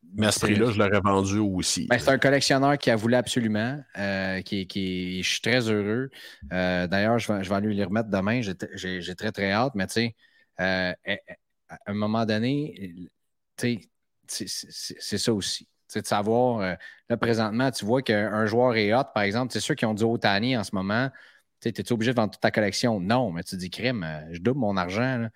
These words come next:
Speaker 2: Peut-être le temps de vendre, puis de dire ça, puis de, de dire, je vais garder ma plus grosse carte de joueur-là ou mes deux, trois plus grosses cartes de joueur-là. Puis, tu sais, tu es obligé dans ta collection, par exemple, t'as Jack Hughes, là, t'es-tu obligé d'avoir vingt-sept Young Guns non gradés,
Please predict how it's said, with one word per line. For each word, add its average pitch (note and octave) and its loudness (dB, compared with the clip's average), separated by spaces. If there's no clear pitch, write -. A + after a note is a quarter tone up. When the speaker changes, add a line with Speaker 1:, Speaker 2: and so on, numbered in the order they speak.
Speaker 2:
Peut-être C3 2
le A2+ 2
temps A2+ 4
de G#2 0
vendre, A#2+ 2
puis - -18
de F2 -14
dire G2+ 0
ça, D3+ 0
puis A2+ -8
de, G2+ 2
de G2+ 0
dire, A#2 0
je G#2 0
vais A2 2
garder A2+ 2
ma B2 2
plus C3+ -2
grosse A2+ 2
carte C3 2
de A#2 2
joueur-là G#2 2
ou C3+ 0
mes G#2 0
deux, A#2 2
trois B2 0
plus B2 0
grosses G2+ 0
cartes B2+ -2
de A2 0
joueur-là. G2+ -2
Puis, - -18
tu - -12
sais, A#2+ -4
tu - -4
es - -
obligé A2+ 0
dans D3 4
ta A#2+ 2
collection, B2 0
par G#2 2
exemple, G#2+ 0
t'as G#2 0
Jack A2 2
Hughes, C3+ -2
là, A2 0
t'es-tu G#2 -4
obligé A#2+ 0
d'avoir B2+ 2
vingt-sept B2+ 0
Young G#2+ 0
Guns A#2+ 0
non A2 2
gradés, G#2+ 0